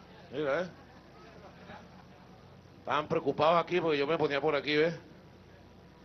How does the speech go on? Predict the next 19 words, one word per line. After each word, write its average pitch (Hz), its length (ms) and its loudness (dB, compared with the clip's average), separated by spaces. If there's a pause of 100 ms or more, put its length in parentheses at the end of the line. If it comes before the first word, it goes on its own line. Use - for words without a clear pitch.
(1200)
Arroba 214 960 6
S 214 400 4
M 214 180 4
Juan 190 300 4
Carlos 226 520 4
treinta 190 320 2
y 160 40 -2
siete, 208 360 4
debe 190 200 6
ser 190 160 2
que 190 60 0
tiene 185 180 4
treinta 185 340 0
y 147 40 -6
siete 160 340 2
años, 127 320 0
¿verdad? 160 260 4 (800)
Juan 139 320 2
Carlos. 147 680 2